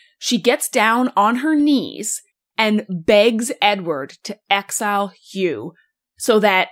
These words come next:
these lords can be appeased. She basically says, like, "Kick him out for the sake of our country."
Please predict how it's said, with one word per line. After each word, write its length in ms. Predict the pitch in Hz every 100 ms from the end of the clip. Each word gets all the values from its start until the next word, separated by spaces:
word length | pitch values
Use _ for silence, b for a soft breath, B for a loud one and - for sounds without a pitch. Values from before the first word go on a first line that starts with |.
| -
these 320 | 175 208 190
lords 480 | 196 196 190 185 -
can 180 | - 208
be 140 | 175
appeased. 800 | 160 - - 277 277 277 - - b b -
She 160 | -
basically 400 | 277 277 285 285
says, 240 | 262 214 190
like, 160 | 156
"Kick 240 | - 269 -
him 140 | 214
out 180 | 196 -
for 100 | 180
the 120 | 160
sake 560 | - - - 240 269 262
of 120 | 208
our 200 | 151 156 _ _
country." 960 | - 349 294 330 370 - - 190 - 185